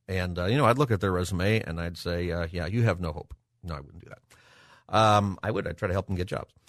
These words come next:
And it got pretty big, the group I was in. And at the time, our church, I was at a big church, and they had a college group.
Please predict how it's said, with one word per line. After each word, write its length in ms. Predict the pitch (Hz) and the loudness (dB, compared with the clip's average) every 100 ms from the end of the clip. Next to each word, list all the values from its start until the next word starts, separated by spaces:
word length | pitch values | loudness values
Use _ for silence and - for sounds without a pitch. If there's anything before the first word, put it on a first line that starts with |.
| _ _ _ _ _ _ _ _ | _ _ _ _ _ _ _ _
And 460 | - 139 139 135 131 - | 4 6 8 4 2 0
it 160 | 160 | 0
got 180 | - - | 2 2
pretty 200 | 196 190 | 4 4
big, 240 | 135 175 110 | 4 2 2
the 80 | |
group 240 | 101 101 87 | 0 0 0
I 140 | 87 | 0
was 180 | 87 85 | 0 -2
in. 240 | 82 101 - | -2 -2 0
And 320 | 107 107 107 | 0 2 2
at 100 | 104 | 2
the 80 | 110 | -2
time, 400 | - 156 196 117 | -4 0 2 4
our 120 | 104 | 2
church, 560 | 104 - 98 - - - | 0 -2 -2 -4 -10 -8
I 80 | 101 | -4
was 120 | 98 | -2
at 80 | 110 | 0
a 40 | |
big 240 | 95 107 117 | -2 -2 -4
church, 540 | - 101 - - - _ - | -2 -2 -2 -8 -14 _ -6
and 540 | 98 95 92 92 92 87 | -2 2 2 2 0 2
they 220 | 107 107 | 2 2
had 500 | 87 92 87 87 95 | 0 0 0 -2 -6
a 60 | - | -10
college 380 | - 85 113 120 | -6 -2 -2 -2
group. 260 | 151 - | -6 -8